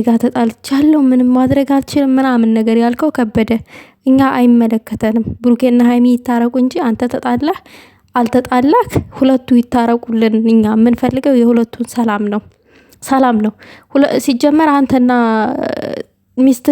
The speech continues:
ጠንፌ መች ሰላም ፈልጋችሁ ታውቃላችሁ? እናንተ ሰላማዊ ሰው እኮ አይደላችሁ።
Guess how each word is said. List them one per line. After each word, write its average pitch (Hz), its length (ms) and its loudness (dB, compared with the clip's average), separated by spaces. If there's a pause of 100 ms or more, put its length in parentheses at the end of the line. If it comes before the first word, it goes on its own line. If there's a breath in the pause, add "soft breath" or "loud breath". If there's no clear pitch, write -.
ጠንፌ 247 340 0
መች 247 220 2
ሰላም 220 320 -2
ፈልጋችሁ 220 500 -4
ታውቃላችሁ? 220 640 -2 (340 loud breath)
እናንተ 277 400 0
ሰላማዊ 254 480 0
ሰው 269 160 0
እኮ 262 180 -4
አይደላችሁ። 262 560 -2